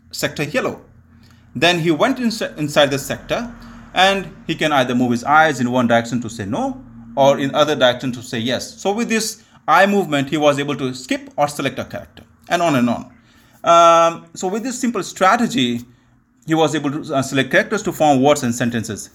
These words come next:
This was when he was still able to move his eyes.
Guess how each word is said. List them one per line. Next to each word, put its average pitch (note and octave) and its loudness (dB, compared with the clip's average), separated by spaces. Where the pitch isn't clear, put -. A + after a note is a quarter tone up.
This E3 -2
was E3+ 2
when F3 2
he E3 0
was D3+ -2
still F3+ -2
able C#3+ 0
to C#3+ -12
move D3+ -2
his F#3 -2
eyes. - -4